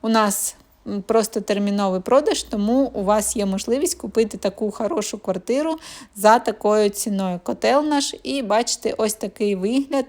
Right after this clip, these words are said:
В квартирі дуже тихо, спокійно, гарний краєвід на дерева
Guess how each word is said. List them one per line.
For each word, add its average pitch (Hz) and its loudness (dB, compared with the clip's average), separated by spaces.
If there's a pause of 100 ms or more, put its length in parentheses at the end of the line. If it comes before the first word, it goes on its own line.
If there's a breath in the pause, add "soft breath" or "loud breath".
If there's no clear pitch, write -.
(320 loud breath)
В - -16
квартирі 226 4
дуже 208 -2
тихо, 277 -2
спокійно, 240 -2
гарний 214 2
краєвід 202 -2
на 190 -2
дерева 240 2